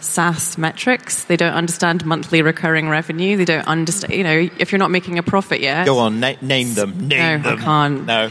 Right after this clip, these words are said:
Speaker 2: Okay.
Speaker 1: <laughs> Still with them.
Speaker 2: Boo.
Speaker 1: Um, <laughs> but it was really, really difficult. And, you know, it doesn't matter the growth that you're, you're experiencing. They don't understand M R R. It's not,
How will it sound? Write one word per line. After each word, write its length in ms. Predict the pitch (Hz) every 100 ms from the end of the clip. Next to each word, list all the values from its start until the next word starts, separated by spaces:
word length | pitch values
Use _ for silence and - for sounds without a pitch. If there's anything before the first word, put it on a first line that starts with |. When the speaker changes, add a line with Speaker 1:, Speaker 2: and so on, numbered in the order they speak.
| -
Speaker 2:
Okay. 280 | 107 107 95 98 -
Speaker 1:
<laughs> 180 | - -
Still 260 | - 185
with 180 | 160 170
them. 120 | 156 170 -
Speaker 2:
Boo. 240 | 127 120
Speaker 1:
Um, 460 | 196 196 202 220 -
<laughs> 640 | - 233 240 220 262 - - - - - -
but 160 | 226 226
it 140 | -
was 440 | 220 220 220 214 -
really, 460 | 202 208 208 208
really 220 | 196 185
difficult. 540 | 190 196 330 247 139 - - - -
And, 640 | 190 185 185 185 185 - -
you 100 | 208
know, 80 | 170
it 120 | 160
doesn't 220 | 190 190
matter 260 | 180 208 175
the 100 | 160
growth 500 | 175 170 - - -
that 100 | 165
you're, 400 | 151 156 151 151
you're 280 | - 165 160
experiencing. 1000 | 165 160 - 175 190 160 - 139 143 147
They 140 | - 170
don't 300 | 170 170 165
understand 640 | 160 156 - 156 147 147
M 200 | - 151
R 120 | 147
R. 260 | 151 147 135
It's 220 | 143 -
not, 320 | 156 147 143